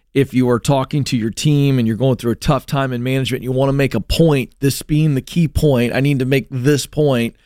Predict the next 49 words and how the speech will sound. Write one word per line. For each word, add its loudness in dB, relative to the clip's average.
If -6
we 2
can 0
use 0
a -4
story 2
and -4
look 0
at -4
this -2
beautiful 0
story. -2
Such -2
a 0
very 2
simple 0
little 2
story 0
that -2
before -2
you 0
ever 2
make 2
the -2
point 2
about -2
someone's -2
value, -2
that -6
you 2
are 4
valuable. -4
I -6
coach -4
people -2
all 2
the -2
time 0
on -2
this. -4
You 0
know, 4
if -4
you're 2
not 0
in -10
the -2
right 0
place, -2